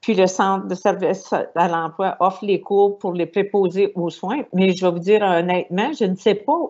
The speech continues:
où, il, parce que tout est fait super, euh,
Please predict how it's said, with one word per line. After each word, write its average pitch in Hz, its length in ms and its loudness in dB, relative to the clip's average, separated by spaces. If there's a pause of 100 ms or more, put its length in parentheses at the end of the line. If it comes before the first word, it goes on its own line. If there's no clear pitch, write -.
où, 277 300 -2
il, 156 260 -2 (200)
parce 185 180 0
que - 80 2
tout 311 280 -2
est 208 220 0
fait 233 300 -2
super, 196 680 2
euh, 151 380 -2